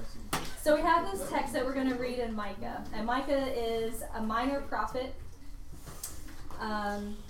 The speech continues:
prophets are less of a fortune teller, and they're more of a reminder.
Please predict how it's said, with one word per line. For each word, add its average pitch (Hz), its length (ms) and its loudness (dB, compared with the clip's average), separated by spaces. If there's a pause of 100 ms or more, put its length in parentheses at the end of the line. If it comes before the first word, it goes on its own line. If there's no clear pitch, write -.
(240)
prophets 349 500 6
are 247 380 4 (140)
less 277 360 2
of 254 180 -4
a 240 60 0
fortune 285 440 -2
teller, 294 440 2 (220)
and 226 160 0
they're 233 140 0
more 254 640 0
of 220 140 -4
a 208 40 -4
reminder. 240 640 -4